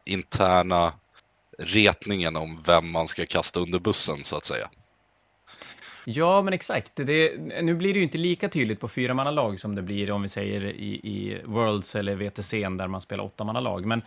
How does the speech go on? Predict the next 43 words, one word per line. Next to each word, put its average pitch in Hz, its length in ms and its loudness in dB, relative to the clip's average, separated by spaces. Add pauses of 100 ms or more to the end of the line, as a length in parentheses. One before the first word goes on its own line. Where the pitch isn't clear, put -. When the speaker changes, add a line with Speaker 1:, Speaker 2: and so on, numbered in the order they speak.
(720)
Speaker 2:
fortfarande 135 680 2
så, 110 320 -4
så - 140 -8
blir 147 280 2
just 98 240 -2
det 92 60 -8
här 95 120 -4
att - 320 -8 (640)
man 120 160 0
spelar, 131 520 4 (540)
om, 113 260 -4
om 123 240 2
jag 131 440 6 (160)
tar 151 240 6
det 131 60 0
ur 101 80 0
fyrtio 104 200 -6
K-perspektiv 107 960 -4
så 117 140 -8
kan 104 120 -2
du 104 80 -2
bara 101 320 0 (320)
korrigera 107 520 0
där 95 100 -4
det 95 80 -8
blir 98 120 -2
lite 98 200 -2
annorlunda 104 380 -2
på 104 100 -10
Age 104 140 -8
of 110 60 -8
Sigmar. 104 360 -2
Men 123 180 2 (460)
när 120 160 4
ni 131 260 2 (460)
bygger 127 460 2
era 117 340 4 (520)
arméer 127 540 2
då, 90 140 -6
så 98 180 -10
får 104 180 -8
samma 120 540 2
kodex 127 920 -6